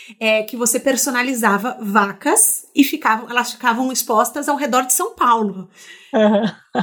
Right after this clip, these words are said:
Speaker 1: E a Rê, ela ganhou, sei lá, ela devia ter uns treze anos, ela ganhou o projeto da Nespresso.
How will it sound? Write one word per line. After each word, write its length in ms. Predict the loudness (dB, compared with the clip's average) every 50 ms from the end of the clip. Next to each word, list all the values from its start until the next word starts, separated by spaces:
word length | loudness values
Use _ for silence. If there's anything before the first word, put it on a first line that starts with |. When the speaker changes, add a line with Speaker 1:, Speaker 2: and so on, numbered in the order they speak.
| -4 -2
Speaker 1:
E 140 | 0 4 4
a 100 | 4 4
Rê, 560 | 2 -2 -2 0 0 0 0 -2 -2 -4 -4 -4
ela 220 | -4 -2 -2 -2
ganhou, 760 | 0 0 0 0 0 -2 -4 -2 -2 0 0 0 -2 -4 -6 -8
sei 140 | -6 -2 0
lá, 100 | 2 2
ela 100 | 2 0
devia 220 | -2 -4 -4 -4 -2
ter 100 | -2 -2
uns 160 | -2 -2 -4
treze 400 | -4 -2 0 0 0 0 -2 -4
anos, 360 | -4 -4 -4 -6 -4 -6 -4 -2
ela 160 | 0 0 0
ganhou 320 | 0 0 -2 -2 -2 -4 -4
o 40 | -4
projeto 400 | -2 -2 0 0 0 -2 -2 -2
da 120 | -4 -2
Nespresso. 880 | 0 0 2 2 0 -2 0 -2 0 0 0 0 0 0 0 -2 -6